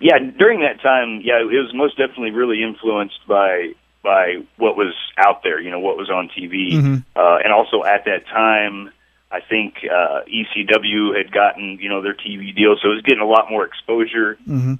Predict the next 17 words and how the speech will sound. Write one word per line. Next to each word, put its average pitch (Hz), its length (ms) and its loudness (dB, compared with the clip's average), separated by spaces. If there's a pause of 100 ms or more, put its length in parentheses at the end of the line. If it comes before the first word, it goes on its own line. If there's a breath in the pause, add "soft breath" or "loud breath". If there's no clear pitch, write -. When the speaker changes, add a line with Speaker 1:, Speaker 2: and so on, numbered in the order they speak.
Speaker 1:
Uh, 90 500 2
you 104 100 -6
know, 92 340 0 (500)
the, 98 100 -4
the 85 120 -6
Hardy 113 260 0
Boys 110 320 2
were 107 100 -2
coming 110 320 0
out, 107 360 4
you 110 80 -6
know, 98 120 -4
s-, - 220 -20
so 117 240 2 (340 soft breath)
everybody, 143 760 2
uh, 87 100 -8 (180)
fan-wise, 104 720 2